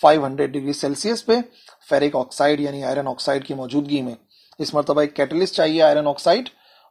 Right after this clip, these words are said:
और फ़ाइव हंड्रेड डिग्री सेल्सियस पर इसको हम हीट अप करेंगे। तो नतीजे में क्या होगा, नतीजे में हमारे पास अलग हो जाएगा, अ, टू एच टू यानी कि हाइड्रोजन गैस आ गई,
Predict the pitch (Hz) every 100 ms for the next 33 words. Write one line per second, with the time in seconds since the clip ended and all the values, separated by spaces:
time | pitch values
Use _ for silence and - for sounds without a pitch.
0 | - 143 147 - 160 156 156 139 135 147
1 | 147 143 - 180 - 175 196 - _ _
2 | _ 143 - 151 143 123 147 190 196 -
3 | 190 190 202 208 - - _ - 143 131
4 | 165 196 196 175 170 156 139 175 240 _
5 | _ - 143 180 185 185 147 143 147 147
6 | 127 143 143 131 135 127 139 190 226 _
7 | _ - 139 135 135 - 151 147 139 -
8 | 208 214 143 139 135 123 131 131 127 139
9 | 180 185 165 190